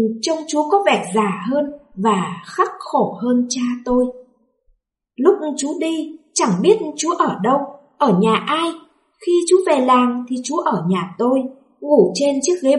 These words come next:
bố ngoài thảm bạt. Tôi thấy cha tôi vừa thương yêu vừa nể trọng chú. Chú ít nói, thường ngồi một mình, trầm ngâm nghĩ ngợi đâu đâu, thỉnh thoảng nói với cha tôi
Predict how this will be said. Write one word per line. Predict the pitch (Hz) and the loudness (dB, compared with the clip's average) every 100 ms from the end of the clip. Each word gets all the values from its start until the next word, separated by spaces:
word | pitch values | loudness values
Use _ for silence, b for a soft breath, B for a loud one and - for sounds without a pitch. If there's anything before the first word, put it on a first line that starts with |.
| 254 | 2
bố | 254 294 - - | 2 2 -2 -6
ngoài | 233 226 180 180 | 0 0 0 -2
thảm | 190 180 180 | -4 -4 -4
bạt. | 185 - - _ _ _ _ _ _ _ _ _ _ _ | -6 -6 -12 _ _ _ _ _ _ _ _ _ _ _
Tôi | 262 254 254 | 0 4 4
thấy | 302 - | 4 -4
cha | 311 277 294 | -6 -4 -2
tôi | 277 269 233 | 0 0 2
vừa | 180 175 - | 0 -2 -10
thương | 302 302 | -10 -6
yêu | 311 302 302 - | -4 -4 -6 -4
vừa | 262 220 | 0 2
nể | 240 220 - | 2 0 -2
trọng | - 233 - | -4 -4 -6
chú. | - 233 269 415 - _ _ _ _ _ _ _ _ | -2 0 0 -4 -10 _ _ _ _ _ _ _ _
Chú | - 254 254 | -6 -6 0
ít | 381 330 | 0 0
nói, | 262 214 294 427 _ _ - | 0 0 0 -6 _ _ -2
thường | 285 254 240 | 2 4 6
ngồi | 247 240 | 8 6
một | 233 247 240 | 6 2 2
mình, | 247 254 220 - - _ | 2 2 0 -8 -20 _
trầm | - 220 170 175 | -4 -2 -2 0
ngâm | 214 247 262 | 0 0 -2
nghĩ | 277 294 381 339 | -4 0 0 2
ngợi | 254 - 208 | -2 -2 -2
đâu | 247 | 0
đâu, | 233 269 277 269 - _ _ _ 311 | 2 2 0 -6 -16 _ _ _ -4
thỉnh | 233 175 | 0 0
thoảng | 233 208 165 151 | 0 0 -2 -6
nói | 180 | -6
với | - - | -6 -10
cha | 294 269 285 | -10 -8 -4
tôi | 277 | -2